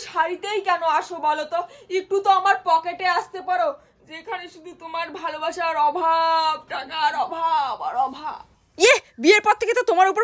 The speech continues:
Speaker 2: ভালোবাসা ঢেলেই যাচ্ছি, ঢেলেই যাচ্ছি, তবুও তো তোমার অভাব আর অভাব। একটা কথা কান খুলে শুনে রাখো, তোমাকে আমি একদিনের সময় দিচ্ছি। এই একদিনের মধ্যে যদি তুমি আমায় নতুন শাড়ি না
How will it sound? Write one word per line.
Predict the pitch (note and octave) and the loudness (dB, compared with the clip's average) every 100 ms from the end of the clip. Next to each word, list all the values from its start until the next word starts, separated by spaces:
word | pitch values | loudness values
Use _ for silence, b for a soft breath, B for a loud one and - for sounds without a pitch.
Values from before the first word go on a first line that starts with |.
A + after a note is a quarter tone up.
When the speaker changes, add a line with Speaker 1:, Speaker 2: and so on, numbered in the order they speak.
| E4 | 2
Speaker 2:
ভালোবাসা | E4 G#4 G4+ D#4+ F4 | 2 4 4 4 6
ঢেলেই | E4 G#4+ A4+ | 6 8 8
যাচ্ছি, | A#4 - C5+ E4+ | 6 6 6 8
ঢেলেই | F4+ G#4 F#4+ | 4 6 4
যাচ্ছি, | D#4 - D4 | 2 0 -8
তবুও | D#4+ F4 F#4+ | -4 -4 -6
তো | F#4+ | 0
তোমার | F4+ - A#3+ | 2 2 2
অভাব | C#4 G#4+ C#5 C#5 D#4+ | 6 8 8 8 2
আর | C#4+ B3 | 2 0
অভাব। | E4+ C4+ A#3+ B B C4+ | 4 2 2 B B 0
একটা | - F#4+ F#4+ | 2 0 0
কথা | E4+ G#4 - | 0 -2 0
কান | D#4+ F#4+ - | 0 0 0
খুলে | F#4 E4+ F4+ | -2 -2 -4
শুনে | D#4 D4 | 2 4
রাখো, | C4 B3 A#3 | 4 0 -4
তোমাকে | C#4 D4 D#4 | -8 -4 -4
আমি | D#4 - D#4 E4 | -4 -2 2 2
একদিনের | C#4 D#4+ D#4+ D#4 | 0 -4 -4 -6
সময় | C#4+ C4 B3 | -6 -4 -6
দিচ্ছি। | A#3+ - A#3 B B D4 | -8 -10 -12 B B 2
এই | D#4 - D#4 E4+ | 2 4 6 6
একদিনের | D#4 F#4+ F4+ D#4+ | 4 0 2 2
মধ্যে | D#4 G4 D4+ | 2 2 -2
যদি | C4+ D4+ | -6 -6
তুমি | D4+ D#4 | -2 0
আমায় | D4+ C#4 | 2 2
নতুন | D#4 G#4+ F#4 | 2 0 0
শাড়ি | D#4+ D#4 | -2 2
না | D4 | 6